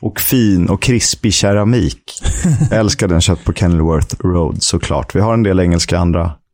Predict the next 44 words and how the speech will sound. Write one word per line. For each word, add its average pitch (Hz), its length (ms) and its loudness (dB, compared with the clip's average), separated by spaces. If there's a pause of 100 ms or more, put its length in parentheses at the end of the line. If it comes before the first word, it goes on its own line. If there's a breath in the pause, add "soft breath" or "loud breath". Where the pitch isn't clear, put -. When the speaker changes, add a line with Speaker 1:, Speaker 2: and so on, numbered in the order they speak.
(500)
Speaker 1:
Q 110 100 0
P 101 100 0
R 98 200 2
vet 95 180 0
jag 95 100 -2
finns, 95 200 -2
Millwall 98 360 0
finns. 98 440 -2 (360)
Speaker 2:
Mm. 147 260 0 (220)
Speaker 1:
Millwall 95 320 0
ska - 140 -2
vi 131 80 0
prata - 300 -4
om 50 120 -8
idag. - 180 -14 (320)
Speaker 2:
Det 135 100 0
ska 135 120 0
vi 233 60 4
göra. 113 260 0 (560 loud breath)
Eh, 113 60 4 (760)
ja, 120 220 2
okej. 127 360 -4
Jag 120 140 -2
ty-, 135 200 0
tyckte - 100 -2 (100)
jag 123 200 0
såg 120 140 0
en 117 140 2
West - 240 -2
Ham-mugg 120 400 2
där 117 120 0
ute 101 180 -2
också, 104 240 -2
men 104 160 0
här 147 240 2
är 202 100 4
det 143 60 4
ju 123 80 2
faktiskt 107 320 0
en 120 140 -2
italiensk 131 680 2
mugg - 200 -2
på - 100 0
bordet. - 320 0